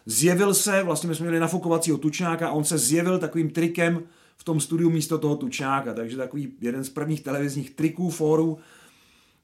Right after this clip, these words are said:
Eh, Jaromír Jágr číslo pět, jeden z prvních hostů našeho pořadu.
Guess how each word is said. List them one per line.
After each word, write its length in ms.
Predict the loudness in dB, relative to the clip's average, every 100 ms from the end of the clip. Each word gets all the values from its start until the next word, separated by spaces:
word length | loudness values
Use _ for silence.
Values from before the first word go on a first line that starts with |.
| _
Eh, 360 | -8 -4 -2 0
Jaromír 300 | 2 2 2
Jágr 260 | 2 2 0
číslo 280 | -2 -2
pět, 460 | 0 2 0 -2 -14 -20 _ _ _ -14
jeden 200 | -10 -10
z 80 | -2
prvních 460 | 0 2 2 0
hostů 540 | -2 0 0 2 2 2
našeho 300 | -4 -6 -6
pořadu. 440 | -4 -4 -4